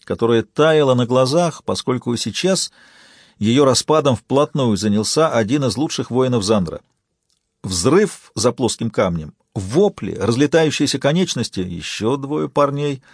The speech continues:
отправляются к правцам. Галицара почти плачет. Главарь же громко ругается, но приказ на отступление по-прежнему не дает,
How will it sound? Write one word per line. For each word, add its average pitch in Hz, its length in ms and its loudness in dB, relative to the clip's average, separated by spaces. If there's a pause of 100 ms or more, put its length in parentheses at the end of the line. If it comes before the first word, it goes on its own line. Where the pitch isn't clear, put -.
(400)
отправляются 131 680 2
к - 40 -20
правцам. 120 580 0 (540)
Галицара 117 580 2
почти 127 400 -2
плачет. 156 600 -2 (680)
Главарь 113 380 4
же 107 120 -2
громко 110 300 0
ругается, 120 540 0
но 104 100 2
приказ 113 480 0
на 113 140 -2
отступление 123 540 -2
по-прежнему 95 560 -2
не 92 100 -2
дает, 120 380 0